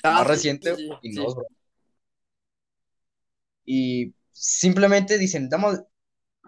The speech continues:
Speaker 2: escritura de tres mil pesos que cada uno tiene que dar", y a-, y una prepa que va aumentando, que siento que va a pasar muy feo, o sea, de que un papá ya se,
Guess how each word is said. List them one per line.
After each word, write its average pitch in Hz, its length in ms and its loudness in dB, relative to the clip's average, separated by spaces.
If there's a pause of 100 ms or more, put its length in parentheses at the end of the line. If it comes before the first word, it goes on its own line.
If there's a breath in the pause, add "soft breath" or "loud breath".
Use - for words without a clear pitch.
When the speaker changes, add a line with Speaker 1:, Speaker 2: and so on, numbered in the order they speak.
(880)
Speaker 2:
escritura 156 240 4
de 156 100 2
tres 123 320 -2
mil 180 240 -2
pesos 208 440 2
que 123 120 -6
cada 143 200 4
uno 175 160 0
tiene 165 220 -2
que 160 100 2
dar", 175 260 2 (300)
y 135 80 2
a-, 127 240 0
y 117 280 -6 (1120)
una 165 140 2
prepa 165 360 0 (400 soft breath)
que 131 120 -2
va 120 120 2
aumentando, 160 720 0 (240)
que 135 140 -6
siento 147 560 -2
que 123 100 -4
va 113 80 2
a 117 60 -4
pasar 147 340 0 (1080)
muy 139 320 0
feo, 127 340 -4
o 95 40 -12
sea, - 300 -20 (340)
de 113 120 -8
que - 100 -12
un 120 80 -8
papá 139 260 4
ya 135 120 2
se, 135 300 -2